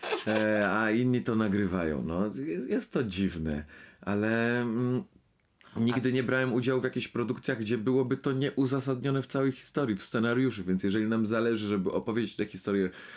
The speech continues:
Speaker 1: w fajny, wiarygodny sposób, no to to jest jeden z elementów i, i trzeba to po prostu skoncentrować się na tym, żeby to zrobić i jakby odciąć się od tych wszystkich myśli, o których mówisz.
Speaker 2: Joasia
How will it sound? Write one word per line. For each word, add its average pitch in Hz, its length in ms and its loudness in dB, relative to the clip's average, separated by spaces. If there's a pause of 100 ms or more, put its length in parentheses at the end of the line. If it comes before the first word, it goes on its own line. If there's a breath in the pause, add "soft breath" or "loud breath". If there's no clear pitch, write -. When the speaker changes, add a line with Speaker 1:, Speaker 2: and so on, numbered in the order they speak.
(100 loud breath)
Speaker 1:
w - 100 -14
fajny, 117 340 2
wiarygodny 95 560 4
sposób, 98 440 -2
no 127 80 0
to - 100 -10
to 135 100 -2
jest 131 120 0
jeden 135 220 0
z 127 140 -2
elementów 139 720 0
i, 95 240 2 (420 loud breath)
i 110 320 2 (380)
trzeba 117 280 0
to - 100 -2
po 110 100 -4
prostu 113 320 -4
skoncentrować 117 760 0
się 113 100 0
na 101 100 2
tym, 101 180 2
żeby 95 200 0
to 101 100 0
zrobić 95 400 -2
i 104 60 0
jakby 107 340 0
odciąć 98 480 -2
się - 200 -2
od - 160 -4
tych - 160 -8
wszystkich - 400 -8
myśli, 80 280 -4
o 78 40 -2
których - 340 -8
mówisz. - 460 -8
Speaker 2:
Joasia 120 260 -2